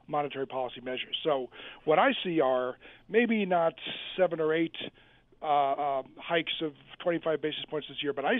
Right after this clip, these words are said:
see the, a, a, a heightened possibility of intra-meeting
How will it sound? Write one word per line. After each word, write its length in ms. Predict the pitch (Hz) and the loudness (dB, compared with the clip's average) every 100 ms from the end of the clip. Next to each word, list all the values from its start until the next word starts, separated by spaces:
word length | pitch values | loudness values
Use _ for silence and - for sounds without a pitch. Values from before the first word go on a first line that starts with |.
| - | -2
see 160 | 233 208 | -6 -6
the, 100 | 165 - - | -8 -12 -6
a, 240 | 151 - | -6 -6
a, 380 | 143 302 - 147 | -10 -10 -6 -4
a 60 | 151 | -4
heightened 420 | - - 240 208 170 | -8 -2 0 0 -2
possibility 500 | 160 147 147 143 135 | -2 0 -2 -2 -4
of 140 | 123 - - - _ | -6 -10 -20 -20 _
intra-meeting 720 | 226 226 180 151 139 120 - | -6 0 0 0 -2 -6 -14